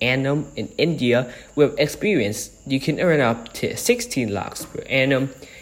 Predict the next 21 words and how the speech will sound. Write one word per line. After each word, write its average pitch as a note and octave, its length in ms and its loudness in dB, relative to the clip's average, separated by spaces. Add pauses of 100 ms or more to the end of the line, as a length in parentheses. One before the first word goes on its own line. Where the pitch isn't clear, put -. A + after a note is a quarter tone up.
In G#3 120 2
the A#3 80 4
United G3+ 420 2
States, - 560 0
the - 240 -4
average D3 320 2
salary A#2 540 2
of G#2 180 -2
a G#2 80 0
data G#2+ 260 4
engineer B2 520 2
is A2+ 100 2
one C3+ 160 2
hundred F3 380 2
seventeen D3 640 0
thousand G#2+ 560 -4
per - 140 -8
annum, C#3+ 500 -2 (320)
and C3+ 100 2
with C#3+ 160 8
experience E3+ 800 2